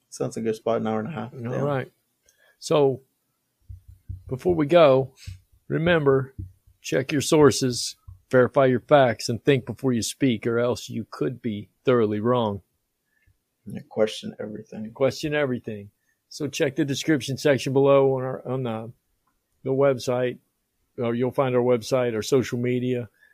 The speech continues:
Speaker 2: Like, follow if you enjoyed the show, and even if you hated us, leave a comment. And if you're interested, I've scanned my notes for the episode, and you can find them in the description also.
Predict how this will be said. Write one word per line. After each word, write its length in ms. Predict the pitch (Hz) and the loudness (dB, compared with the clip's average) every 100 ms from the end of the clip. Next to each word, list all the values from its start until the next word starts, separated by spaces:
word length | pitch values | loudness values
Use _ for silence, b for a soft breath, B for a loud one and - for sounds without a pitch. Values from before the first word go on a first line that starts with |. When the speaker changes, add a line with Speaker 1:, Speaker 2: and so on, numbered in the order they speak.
| _ 123 | _ 2
Speaker 2:
Like, 380 | 135 143 135 - | 4 6 2 4
follow 420 | 156 147 147 143 | 6 6 6 4
if 100 | - | 4
you 100 | 143 | 2
enjoyed 320 | 131 143 139 | 4 4 4
the 60 | 131 | 2
show, 300 | - 147 143 | 2 4 4
and 80 | 135 | 2
even 200 | 143 123 | 0 -2
if 140 | 117 | -4
you 120 | 135 117 | -2 2
hated 300 | 143 135 110 | 2 2 0
us, 200 | 101 135 | 0 2
leave 180 | 123 110 | 2 2
a 40 | |
comment. 520 | - 127 123 113 101 - _ _ _ _ _ - | 2 2 2 0 -6 -10 _ _ _ _ _ -4
And 120 | 131 | -4
if 120 | 131 | -2
you're 120 | 143 | 0
interested, 500 | 139 143 139 131 135 | 2 4 4 2 2
I've 180 | 135 120 | 2 0
scanned 300 | - 135 131 | -2 0 2
my 120 | 131 | 0
notes 300 | 131 135 131 | 2 2 2
for 120 | - 123 | 0 0
the 140 | 123 | 2
episode, 380 | 123 - 135 120 | 2 0 -2 0
and 100 | 120 | -2
you 100 | 120 | -6
can 120 | 107 | -6
find 300 | - 110 117 | -2 -2 -2
them 120 | 117 | -4
in 80 | 120 | -4
the 100 | 117 | -4
description 540 | 117 110 131 123 127 117 | -6 -2 0 0 -2 -2
also. 540 | 113 107 - 101 | -2 -4 -8 -8